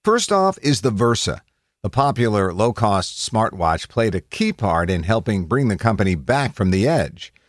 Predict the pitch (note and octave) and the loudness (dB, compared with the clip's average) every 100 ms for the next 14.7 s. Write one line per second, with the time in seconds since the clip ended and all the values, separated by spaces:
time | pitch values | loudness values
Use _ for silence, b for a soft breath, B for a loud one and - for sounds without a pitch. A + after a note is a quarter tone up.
0 | _ - C#3+ C3 - G2 F#2+ D#3 G#3+ F#3+ | _ 0 2 2 2 0 2 2 2 2
1 | A#2+ G2 G2 A2 G2 F#2 F2+ F#2+ F2 F2+ | 2 2 2 2 2 0 0 -2 -2 0
2 | G2 F2+ F2 D2+ E2 G#2 G#2 - E2+ - | 0 0 -4 -6 -4 0 0 -2 -6 0
3 | D#3 G2+ F2+ b b - G3+ - C#3 B2+ | 2 2 0 b b 0 0 2 0 0
4 | - D2+ D#3 C#3 F#2+ - A2+ A2 - - | -4 0 0 2 -2 -2 0 0 -2 0
5 | G3 F#3 F#2 D2+ C#2+ - F2+ F2 - - | 2 4 2 0 -2 -2 -2 -2 -2 0
6 | B2 A2 G2+ E2 A2+ G#2+ - F#2+ E2 A2 | 0 2 0 2 0 0 0 -2 0 0
7 | G2+ - - A#3 G#3 C3 G2+ F#2 E2+ D#2+ | -2 -2 -2 0 0 -2 -2 -2 0 0
8 | D#2 F2 G2+ F2 E2+ F3 C#3+ E2 D2+ C#2+ | -2 -2 -2 -2 -2 0 0 0 -2 -4
9 | E2 D2 B1 - _ _ _ _ - B2 | -4 -4 -4 -16 _ _ _ _ -2 -2
10 | - F#3 E3+ - A2+ - A2 G2 F2 A#2 | 0 2 2 0 -2 0 0 0 -2 0
11 | G#2 - A#2 A2 F2 F#2 F2+ D3 D3 A#2 | 0 0 2 2 0 -2 0 2 2 2
12 | F#2+ G2 G2 G#2+ A#2 A2 G#2+ G2 - A2 | 2 0 0 0 0 0 0 0 0 0
13 | F#2+ D#2 F#2+ - B2+ G#2+ - - F#3 D#3 | 0 -2 -4 0 2 2 0 2 2 2
14 | - - F2+ - E2+ E2+ - | -2 -2 -2 0 -2 -2 -4